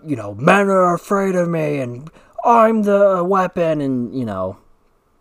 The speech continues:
that kind of thing. I actually don't know if those are any of the words, but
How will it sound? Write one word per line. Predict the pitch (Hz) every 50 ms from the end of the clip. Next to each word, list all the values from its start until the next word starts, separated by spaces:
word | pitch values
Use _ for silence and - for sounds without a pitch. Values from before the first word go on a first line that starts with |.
| _ _
that | - - 139 131 -
kind | - 117 110
of | 107 98
thing. | - - 110 104 -
I | - 180
actually | 202 160 143 127 - - 117
don't | 101 104 110
know | 107 107 104
if | 104 -
those | 113 107 104 101 95
are | 107 101
any | 101 101 101 101
of | 98 95
the | 101 98
words, | 95 98 92 92 92 -
but | - 123 120